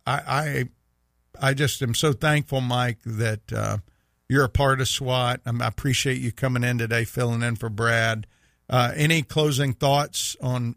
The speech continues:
anything we've discussed today?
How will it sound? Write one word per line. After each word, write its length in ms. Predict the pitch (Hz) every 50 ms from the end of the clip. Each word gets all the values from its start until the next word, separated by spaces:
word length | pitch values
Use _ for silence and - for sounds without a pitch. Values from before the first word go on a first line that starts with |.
| _ -
anything 420 | 135 131 135 120 - 143 131 131
we've 160 | 131 127 123
discussed 720 | 117 120 - - - 139 127 131 123 - - - _ - _ _ _ _ _ _ _ -
today? 460 | - 135 135 127 127 127 127 131 110